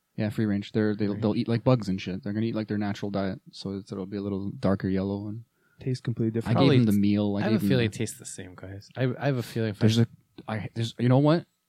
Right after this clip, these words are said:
Speaker 1: There's a crazy extensive YouTube video. This guy got so many fucking views for this. I think he lives in Japan,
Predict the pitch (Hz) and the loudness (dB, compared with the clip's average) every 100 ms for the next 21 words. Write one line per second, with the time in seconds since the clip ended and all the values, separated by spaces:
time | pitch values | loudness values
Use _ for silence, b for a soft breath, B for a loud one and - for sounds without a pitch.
0 | - 113 113 - - 135 139 147 156 165 | -4 -2 -4 -4 2 6 6 4 4 2
1 | 170 - 110 - - - 120 123 135 131 | 0 -4 -8 -8 -4 2 4 4 2 2
2 | 117 123 123 110 104 101 92 92 110 - | 4 6 6 4 4 2 0 -2 -4 -8
3 | - 107 123 120 113 - 135 127 143 143 | -8 -2 0 0 -2 2 6 8 6 6
4 | 131 123 120 110 113 - 92 95 - 107 | 2 2 2 4 2 0 -4 -4 -4 -2
5 | 131 139 123 117 104 - 107 101 92 | 0 2 2 0 -2 -2 -2 -2 -4